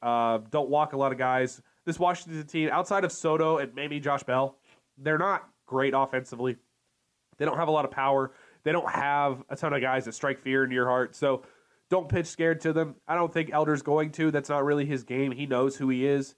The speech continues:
and that's a good thing. That's a very good thing for him. And it does kinda show you, it's a, it's a big plus to Alex Anthopoulos for that draft class. That twenty twenty draft class, you've got two of them already in the majors. That's a very good thing. That is, uh, that's very impressive. Shea Langeliers would be in triple A already.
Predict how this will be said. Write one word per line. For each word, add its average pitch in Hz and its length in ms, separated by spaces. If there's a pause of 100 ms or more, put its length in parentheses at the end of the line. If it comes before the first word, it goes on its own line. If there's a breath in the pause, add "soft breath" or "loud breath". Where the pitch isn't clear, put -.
and 123 100
that's 151 180
a 139 60
good 139 340
thing. 85 300
That's 123 160
a 131 60
very 127 260
good 117 220
thing 117 180
for 110 140
him. 117 180 (320 loud breath)
And 196 100
it 208 100
does 254 240
kinda 214 240
show 156 200
you, 147 140
it's 135 100
a, 135 80
it's 139 140
a 151 60
big - 260
plus 147 300
to 127 80
Alex 127 260
Anthopoulos 120 520
for 110 100
that 117 160
draft 113 280
class. 87 200
That 120 120
twenty 196 200
twenty 180 200
draft 123 300
class, 104 200
you've - 80
got 131 120
two 190 180
of 147 80
them 110 220
already 127 320
in 120 80
the 107 60
majors. 113 440 (280 soft breath)
That's 170 120
a 165 60
very 127 240
good 90 220
thing. 62 160 (880)
That 135 160
is, 123 160
uh, 110 140
that's 127 160
very 160 240
impressive. 110 520 (360 soft breath)
Shea 220 180
Langeliers 143 640
would 117 140
be 120 140
in 113 80
triple 113 320
A 127 100
already. 117 420